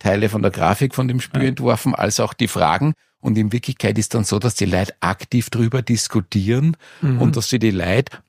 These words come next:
Speaker 1: anfreunden mit dem Gedanken, was für Szenarien könnten die sein. Und über alle Games, die wir bis jetzt gespielt haben, über alle Workshops, wir haben so ein K-I-Game genannt,
Speaker 3: Ja,
Speaker 1: das
Speaker 3: ja,
Speaker 1: so ein bisschen
Speaker 3: ja.
Speaker 1: cooler klingt,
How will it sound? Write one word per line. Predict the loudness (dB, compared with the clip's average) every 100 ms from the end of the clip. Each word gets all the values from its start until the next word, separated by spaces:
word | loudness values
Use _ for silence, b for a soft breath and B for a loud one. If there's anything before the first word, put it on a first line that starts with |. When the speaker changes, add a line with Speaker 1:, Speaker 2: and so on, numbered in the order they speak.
| _
Speaker 1:
anfreunden | 0 2 0 0 0 0
mit | -2 0
dem | 0 0
Gedanken, | -2 0 2 2 2 0
was | 0 -4
für | -2 -2
Szenarien | 0 2 2 0 -2 0
könnten | -2 0
die | 0 0
sein. | 0 0
Und | 2
über | 2 0 0
alle | 0 2 0
Games, | 0 0 0 0
die |
wir | 0 2
bis | 0
jetzt | 0 -4
gespielt | -4 -2 2
haben, | 2 0
über | 0 0
alle | 2 2 2
Workshops, | 2 2 0 0 0 0
wir | -4
haben |
so | -4
ein | -6
K-I-Game | -4 -2 0 0 0 0 -2
genannt, | 0
Speaker 3:
Ja, | 2 4
Speaker 1:
das | 2
Speaker 3:
ja, | 2
Speaker 1:
so |
ein | 2
bisschen | 0
Speaker 3:
ja. | 0
Speaker 1:
cooler | 0 0
klingt, | 0 -2